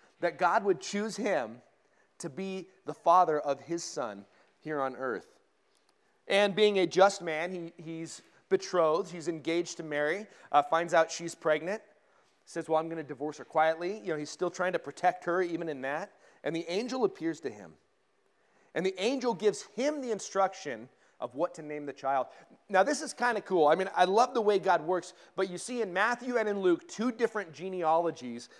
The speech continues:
leading to the birth of Jesus. One is through Joseph, and they believe the other is through Mary. Both Mary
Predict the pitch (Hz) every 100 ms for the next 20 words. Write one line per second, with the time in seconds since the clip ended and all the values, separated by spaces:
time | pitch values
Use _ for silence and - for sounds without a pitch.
0 | - 147 196 196 175 160 143 160 151 135
1 | 120 143 110 92 - _ _ _ _ -
2 | 147 226 254 196 185 - 185 170 143 175
3 | 170 143 151 185 165 147 165 147 139 220
4 | 180 156 160 - 170 165 190 196 208 226
5 | 117 85 _ _ _ _ 190 185 190 240
6 | 220